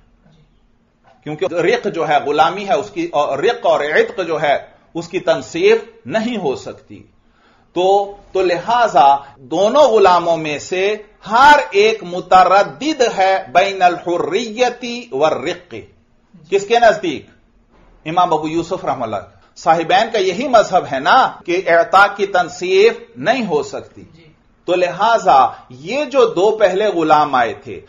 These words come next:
Speaker 1: आका ने कहा कि तुम दोनों में से एक आजाद है,
Speaker 2: जी।
Speaker 1: तो इमाम अबू हनीफा रहमतुल्लाह के मजहब के मुताबिक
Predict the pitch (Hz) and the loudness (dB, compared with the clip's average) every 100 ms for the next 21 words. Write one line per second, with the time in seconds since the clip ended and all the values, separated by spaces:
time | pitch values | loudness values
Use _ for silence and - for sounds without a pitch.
0 | - 151 185 196 240 262 247 226 202 240 | -10 -4 -4 -2 0 0 -2 -2 0 0
1 | 233 226 220 202 185 196 220 214 202 208 | -2 -6 -6 -6 -4 0 0 -2 -4 -6
2 | 202 190 202 190 143 117 123 117 104 - | -2 -2 0 2 2 2 0 -2 -4 -12
3 | 98 - - _ _ _ _ 208 190 185 | -20 -20 -20 _ _ _ _ -4 -2 -2
4 | 214 233 185 185 - 185 208 214 285 254 | 0 2 0 -2 -2 -2 -2 -6 -4 -2
5 | 226 202 196 196 175 156 170 175 151 131 | 0 0 0 -2 -2 0 -2 -4 -10 0
6 | 127 113 95 | 0 0 -6